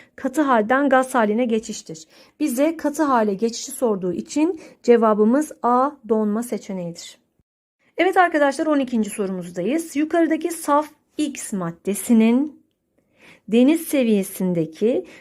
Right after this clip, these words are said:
sıcaklık zaman grafiği verilmiş. Bu grafiğe göre X maddesi için hangi ifadelerin yanlış olduğu soruluyor. Şimdi zamanla sıcaklık azaldığına göre bu bir soğuma grafiğidir. Saf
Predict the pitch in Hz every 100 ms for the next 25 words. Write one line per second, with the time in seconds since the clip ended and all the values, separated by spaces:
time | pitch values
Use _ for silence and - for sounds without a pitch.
0 | _ 294 262 277 285 330 233 247 247 240
1 | 202 175 170 170 170 233 285 311 339 -
2 | 349 269 269 208 202 180 175 240 311 320
3 | 311 254 214 208 190 185 - 277 311 311
4 | 302 226 240 226 202 185 214 277 254 254
5 | 247 247 196 190 254 - 226 190 170 165
6 | 285 - - - - - - 302 320 311
7 | 302 - 202 247 294 381 339 294 254 254
8 | 247 254 247 226 247 240 226 254 277 226
9 | 190 254 240 269 214 233 320 - - _
10 | _ _ _ _ _ - - 302 302 294
11 | 294 220 165 _ _ - 175 170 180 165
12 | 160 285 359 - - _ - - - _
13 | - - 359 359